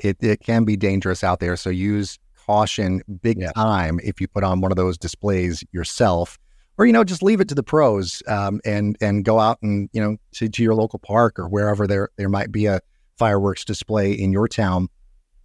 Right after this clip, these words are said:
Speaker 1: and, uh, and do it there. I mean, it's a lot safer, definitely. But those travel numbers, yeah, absolutely big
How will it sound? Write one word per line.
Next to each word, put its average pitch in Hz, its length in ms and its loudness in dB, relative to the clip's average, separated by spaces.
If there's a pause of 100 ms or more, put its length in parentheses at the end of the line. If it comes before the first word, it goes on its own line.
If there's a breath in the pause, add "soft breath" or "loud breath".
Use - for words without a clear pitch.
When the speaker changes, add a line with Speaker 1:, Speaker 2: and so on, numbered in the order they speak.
(200)
Speaker 1:
and, 107 320 2
uh, 110 220 2 (140)
and 110 140 -2
do 117 140 4
it 120 120 0
there. 113 220 0
I 76 60 -4
mean, 82 140 -2
it's 87 140 -4
a 95 40 -4
lot 90 200 -2
safer, - 400 -6
definitely. 92 600 -4 (340)
But 104 120 -4
those 117 220 2
travel 127 340 2
numbers, 110 320 0
yeah, 113 120 2
absolutely 117 380 0
big 113 380 0